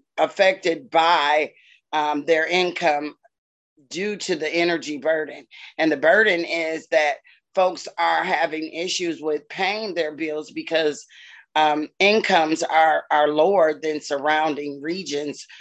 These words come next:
uh, and minimum wage is still seven dollars and twenty-five cents. So these are affecting, um, low-income families,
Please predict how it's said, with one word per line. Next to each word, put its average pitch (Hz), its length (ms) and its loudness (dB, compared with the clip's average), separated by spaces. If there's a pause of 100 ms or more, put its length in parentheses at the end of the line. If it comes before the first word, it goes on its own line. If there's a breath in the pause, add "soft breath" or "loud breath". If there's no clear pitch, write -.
(320 loud breath)
uh, 147 340 4
and 147 460 0 (580)
minimum 170 460 2
wage 156 260 2
is 156 80 -6
still 151 300 -2
seven 151 280 0
dollars 135 380 -2
and 143 140 -12
twenty-five 135 520 -6
cents. 135 340 -6 (320 loud breath)
So 156 600 4 (480)
these 196 360 2
are 170 200 6
affecting, 165 880 2
um, 151 380 0
low-income 160 640 2
families, 151 760 -4